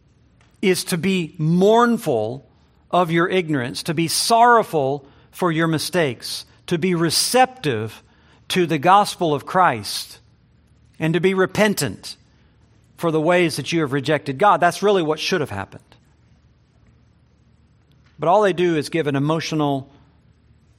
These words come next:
response. They are astonished. Well, we know in just two days, those very same people who are listening in astonishment will be standing in a crowd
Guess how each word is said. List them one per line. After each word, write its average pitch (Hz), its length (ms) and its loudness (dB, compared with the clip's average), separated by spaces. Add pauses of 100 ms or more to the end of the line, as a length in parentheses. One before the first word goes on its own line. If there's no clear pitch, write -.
(100)
response. 117 560 -6
They 139 120 -4
are 131 220 -2
astonished. - 840 -10 (2000)
Well, 143 200 0
we 147 160 0
know 170 240 2
in 127 100 -2
just 135 220 -6
two 151 120 -2
days, 143 280 0
those 123 180 -4
very 147 240 -2
same 131 260 -4
people 139 340 -4
who 117 120 -4
are 117 180 -2 (460)
listening 139 520 0
in 127 260 -2
astonishment 127 800 -2 (300)
will 131 100 -4
be 123 160 -4
standing 143 540 -2
in 117 100 -4
a 117 60 -8
crowd 113 480 -4